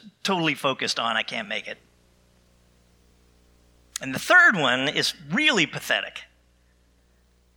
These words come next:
I just got married, right? In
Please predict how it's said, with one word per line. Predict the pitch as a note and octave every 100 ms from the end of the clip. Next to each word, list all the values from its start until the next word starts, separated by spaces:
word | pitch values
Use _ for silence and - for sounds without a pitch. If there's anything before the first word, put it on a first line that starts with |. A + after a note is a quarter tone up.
| _ _ _ _ _ _
I | C#3+
just | C3+ B2+ G3+ B3+ -
got | - F#3 F#3+ E3
married, | C#3+ C3 A#2 G#2+ - _ _ _ _ _ _ _ _ _ _ _ _ _
right? | C#3 D#3 - - -
In | - F#3 F3+